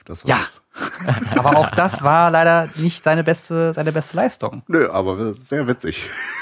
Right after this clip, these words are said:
Speaker 1: <laughs> Ja, äh, aber die Frauen- oder Gleichberechtigungsthematik ist ja auch, äh, in der Spielebranche ja riesig.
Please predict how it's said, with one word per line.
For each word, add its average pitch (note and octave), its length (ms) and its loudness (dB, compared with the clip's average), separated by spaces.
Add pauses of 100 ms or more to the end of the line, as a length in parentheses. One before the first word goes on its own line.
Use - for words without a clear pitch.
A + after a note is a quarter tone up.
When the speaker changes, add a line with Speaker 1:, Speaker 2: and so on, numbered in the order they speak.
(180)
Speaker 1:
<laughs> - 300 -2 (680)
Ja, A2 420 2
äh, - 60 6
aber G2 480 4
die G2 120 -2
Frauen- B2 680 2
oder F2+ 220 0
Gleichberechtigungsthematik - 1300 -4
ist - 120 -12
ja - 120 -4
auch, - 260 -6 (140)
äh, E2 280 4
in E2 100 -8
der E2 80 0
Spielebranche D2+ 640 0
ja C#2 120 -8
riesig. - 680 -4